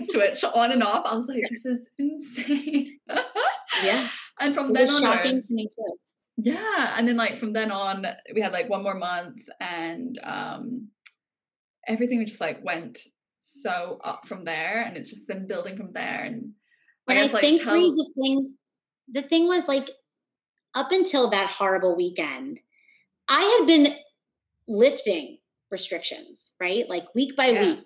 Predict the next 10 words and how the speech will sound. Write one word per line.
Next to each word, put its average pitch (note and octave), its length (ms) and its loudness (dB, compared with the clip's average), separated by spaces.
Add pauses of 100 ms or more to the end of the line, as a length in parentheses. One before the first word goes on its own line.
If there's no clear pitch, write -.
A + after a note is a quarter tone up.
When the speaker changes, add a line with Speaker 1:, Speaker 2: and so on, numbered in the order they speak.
Speaker 1:
lifting G3+ 400 -2
restrictions. - 720 -8 (600)
But B3 520 2 (1160)
just, - 340 -4
like, D#4+ 260 0 (520)
bit A#3 200 2
by G3+ 120 0
bit, F3 320 -8 (440)
right? F3+ 360 -8 (100)
Which, A3 320 -6